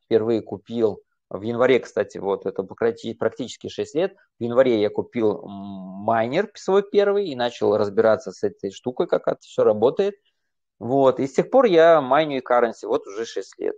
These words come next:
Это круто, конечно. Вот, эм, и сейчас, когда, э, e-currency сделала икс пятнадцать в этом году,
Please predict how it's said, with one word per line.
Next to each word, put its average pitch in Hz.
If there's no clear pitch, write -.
Это 107
круто, -
конечно. 98
Вот, 110
эм, 104
и 120
сейчас, 156
когда, 123
э, 113
e-currency 120
сделала 110
икс 120
пятнадцать 120
в 98
этом 104
году, 120